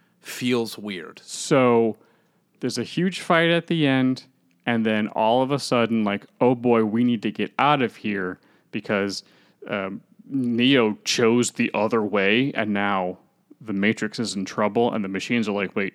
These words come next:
Speaker 2: he chose the other way? What? That's not supposed to happen."
Speaker 1: Yeah.
Speaker 2: And so they get out, uh, they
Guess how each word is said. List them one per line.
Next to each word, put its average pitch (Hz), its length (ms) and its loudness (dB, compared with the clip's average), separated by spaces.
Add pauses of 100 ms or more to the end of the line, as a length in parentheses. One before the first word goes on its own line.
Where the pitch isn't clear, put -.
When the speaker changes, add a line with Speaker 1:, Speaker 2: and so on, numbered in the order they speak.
Speaker 2:
he - 340 -8
chose 110 380 -4
the 101 120 -6
other 101 220 -2
way? 90 240 -2
What? 107 460 -2
That's 113 240 -6
not 110 140 -2
supposed - 340 -6
to 101 80 -8
happen." 101 500 -4
Speaker 1:
Yeah. 104 240 -6 (220)
Speaker 2:
And 117 160 0
so 110 320 2 (240)
they 120 240 2
get 113 480 2
out, 143 320 4 (160)
uh, 131 120 4
they 117 140 2